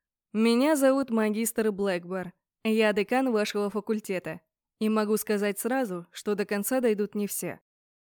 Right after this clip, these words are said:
Это было сказано вполне обыденным тоном, но даже у меня по спине мурашки побежали. "Итак, сегодня у нас вводное занятие по некромантии",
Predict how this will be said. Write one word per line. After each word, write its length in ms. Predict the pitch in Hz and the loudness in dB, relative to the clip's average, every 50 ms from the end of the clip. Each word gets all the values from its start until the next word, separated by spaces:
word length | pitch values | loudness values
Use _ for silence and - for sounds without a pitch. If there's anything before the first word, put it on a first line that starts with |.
| - | -6
Это 200 | 233 226 214 226 | -2 -2 0 0
было 220 | 208 214 220 214 214 | 2 2 2 2 2
сказано 460 | - - 226 220 214 214 208 214 202 | 0 0 -2 -2 0 0 -2 -4 -4
вполне 420 | - - 214 214 214 220 220 214 | -2 -2 -2 0 0 0 0 0
обыденным 460 | 208 196 220 202 214 208 208 208 208 | 0 0 0 0 0 -2 -2 -2 -2
тоном, 420 | 202 - 277 277 240 208 190 185 - _ _ _ _ - | 0 0 0 2 2 0 -4 -6 -10 _ _ _ _ -2
но 140 | 220 226 | 0 0
даже 320 | 226 214 233 220 202 214 214 | 2 2 2 2 2 0 0
у 60 | 214 | 0
меня 280 | 214 214 220 240 262 247 | 0 0 0 0 -2 -2
по 100 | - 202 | -4 -6
спине 300 | - - 214 208 214 226 | -6 -6 -4 -4 -2 0
мурашки 420 | 226 240 254 247 214 - - 196 | 0 2 2 2 0 -2 -6 -10
побежали. 640 | 180 202 185 190 208 196 208 196 185 180 175 175 _ _ _ _ _ _ _ _ _ _ _ _ _ _ _ _ _ _ _ _ | -10 -8 -4 -4 -2 -2 -2 -4 -4 -6 -8 -10 _ _ _ _ _ _ _ _ _ _ _ _ _ _ _ _ _ _ _ _
"Итак, 460 | - 220 220 220 214 226 226 262 294 - - _ | 0 2 2 2 4 4 2 2 2 -2 -8 _
сегодня 640 | - - - - 233 220 214 247 302 320 285 320 330 | -12 -6 -2 0 0 2 2 2 2 2 2 2 2
у 20 | 320 | 4
нас 200 | 302 277 240 - | 4 2 2 2
вводное 420 | 240 233 226 214 214 214 214 214 | 4 4 4 4 2 2 0 0
занятие 460 | 196 214 208 202 226 262 269 - 285 | 0 0 0 0 0 0 0 -2 -2
по 100 | 233 247 | 0 0
некромантии", 880 | 233 226 220 - 233 233 226 214 196 175 170 - - 175 175 165 151 | 0 0 0 0 0 0 0 -2 -2 -4 -6 -8 -8 -8 -10 -10 -12